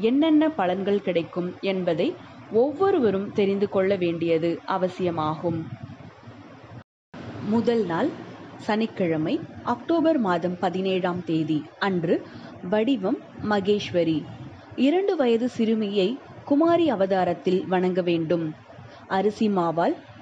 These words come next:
பொட்டுக்கோலம் போட வேண்டும். மல்லிகை, சிவப்பு நிற அரளி, வில்வ பூக்களால் அர்ச்சனை செய்ய வேண்டும். வெண்பொங்கல், சுண்டல், பழம், எலுமிச்சை சாதம், தயிர் சாதம், சர்க்கரை பொங்கல், மொச்சை சுண்டல், பருப்பு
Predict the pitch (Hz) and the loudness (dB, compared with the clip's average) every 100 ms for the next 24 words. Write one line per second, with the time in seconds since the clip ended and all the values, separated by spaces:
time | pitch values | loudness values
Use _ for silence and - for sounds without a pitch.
0 | - 254 247 302 - 220 190 190 185 185 | -2 -2 2 -2 0 2 4 2 2 2
1 | 175 175 165 160 165 160 - - - - | 2 2 0 2 0 -2 -8 -20 -18 -4
2 | 185 190 190 175 190 - - - - - | 0 2 2 2 0 -2 -10 -20 -4 0
3 | 269 294 285 214 185 185 175 175 175 247 | 2 2 0 2 2 2 2 0 2 0
4 | - - - 202 240 311 359 - 233 - | -2 -12 -14 -2 4 4 4 0 0 0
5 | 196 185 180 - 196 202 247 233 233 180 | 0 2 2 0 -4 -2 0 0 0 0
6 | 175 180 175 170 185 175 - - - - | 0 0 0 0 0 -2 -8 -18 -20 -16
7 | - 170 202 190 185 175 175 254 - - | -4 0 0 0 -2 0 0 0 -4 -16
8 | - - 220 196 175 247 - - - - | -20 -2 -2 0 0 0 -2 -14 -20 -2
9 | 202 180 277 - - - 233 269 349 349 | 0 2 -2 -6 -18 -4 0 2 2 0
10 | 330 294 208 175 175 254 - - 214 233 | 0 0 0 2 0 -2 -10 -2 0 0
11 | - 208 165 202 339 - - 247 247 - | 0 0 0 0 -2 -6 -4 -2 0 0
12 | 320 311 196 180 180 175 285 - - - | 0 0 -2 0 0 -2 -4 -8 -10 -10
13 | - 226 254 - 320 311 214 185 180 285 | -4 -2 -2 2 2 2 -2 0 -2 -4
14 | - - - 214 214 202 196 | -12 -20 -2 2 2 0 -2